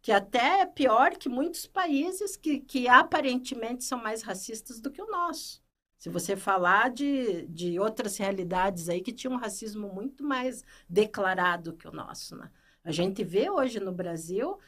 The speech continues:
é, nos Estados Unidos, as pessoas, eles já tiveram até um presidente, né, negro. Nós tivemos no Brasil, não sei se todo mundo sabe, que a gente teve um presidente negro durante três meses que ele ficou, mais ou menos, ele foi substituir o outro naquela época,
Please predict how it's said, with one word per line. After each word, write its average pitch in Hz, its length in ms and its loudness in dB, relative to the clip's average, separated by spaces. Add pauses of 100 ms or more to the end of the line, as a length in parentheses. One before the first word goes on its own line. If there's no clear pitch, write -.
(180)
é, 175 140 2
nos 175 200 2
Estados 185 520 0
Unidos, 220 520 -2
as 170 140 -2
pessoas, 180 400 -2
eles 170 300 -2
já 196 180 4
tiveram 214 340 -6
até 208 160 -6
um 208 80 -2
presidente, 240 720 -6
né, 151 200 -14 (380)
negro. 160 320 -4 (220)
Nós 208 320 8
tivemos 349 540 2
no 190 120 -4
Brasil, 175 420 -4
não 165 100 -6
sei 202 200 -4
se 220 100 -8
todo 190 240 -4
mundo 185 260 -4
sabe, 202 380 -4
que 254 100 -4
a - 20 0
gente 247 300 -10
teve 226 340 -2
um 320 80 -4
presidente 170 640 -10
negro 196 460 -8 (420)
durante 190 400 2
três 269 380 -2
meses 254 500 -2
que - 120 -12
ele 147 100 -10
ficou, 190 560 -4
mais 165 240 -4
ou 160 60 -6
menos, 185 260 -6
ele 160 140 -6
foi 175 180 -4
substituir 180 800 -8
o 160 80 -4
outro 233 380 -6
naquela 143 440 -8
época, 277 580 -6